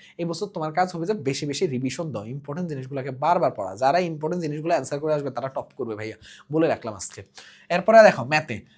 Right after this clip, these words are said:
ম্যাথের ক্ষেত্রে আবার মজার বিষয় হলো যে এখানে চারটা প্রশ্ন দিবে তোমাকে, এখানে তোমাকে কোনো এই ভাঙ্গাচুরা কোশ্চেন দিবে না,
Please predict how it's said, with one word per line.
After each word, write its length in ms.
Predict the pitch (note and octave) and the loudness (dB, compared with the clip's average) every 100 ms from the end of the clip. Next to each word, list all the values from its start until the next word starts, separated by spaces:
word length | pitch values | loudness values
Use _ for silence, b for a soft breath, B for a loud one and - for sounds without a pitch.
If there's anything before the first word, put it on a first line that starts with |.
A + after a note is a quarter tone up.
| b | b
ম্যাথের 240 | F#3 A#3 D4 | 0 4 4
ক্ষেত্রে 240 | C#4 B3 | 4 8
আবার 160 | A3 G3 | 8 8
মজার 280 | F#3 F3+ E3 | 4 2 0
বিষয় 240 | C#3+ D#3 | -2 -4
হলো 200 | E3 E3+ | -4 -4
যে 180 | G#3 - B B | -4 -8 B B
এখানে 280 | C4 B3 C#4 | -6 -2 0
চারটা 320 | C#4+ F#3+ - | 2 2 2
প্রশ্ন 320 | - C3 D3 | 0 -4 -4
দিবে 200 | C3+ G#2+ | -6 -6
তোমাকে, 380 | G#2+ F2+ F2+ - _ B - | -10 -14 -16 -18 _ B -10
এখানে 280 | E3 F3+ F#3+ | -6 -4 -2
তোমাকে 280 | G3 F3+ | -2 -2
কোনো 200 | F#3+ F#3+ | -4 -2
এই 120 | F#3 F3+ | 0 0
ভাঙ্গাচুরা 640 | C#3+ D3 E3+ E3 F3 E3+ | -2 2 2 2 -2 -4
কোশ্চেন 280 | D3+ - F3 | -4 -6 -4
দিবে 240 | E3+ E3 | -2 -2
না, 120 | G#3 | -4